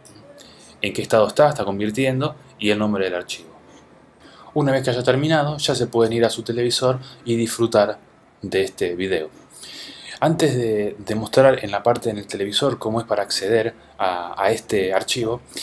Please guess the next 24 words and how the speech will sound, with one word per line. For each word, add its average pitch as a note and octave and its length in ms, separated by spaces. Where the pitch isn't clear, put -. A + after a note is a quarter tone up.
le B2 140
voy D3+ 100
a C#3 60
tirar, C#3+ 240
así B2+ 220
ya B2 160
después A#2 320
tengo A#2+ 320
para G2 340
seguir G#2+ 300
en G#2+ 100
el G2+ 100
televisor G2+ 380
mostrando, A#2+ 500
le G#2 100
voy B2 80
a C3+ 60
tirar C#3 240
acá C3 540
un A#2+ 200
audio, D3 340
que A#2+ 140
los G#2+ 240
audios, C#3 640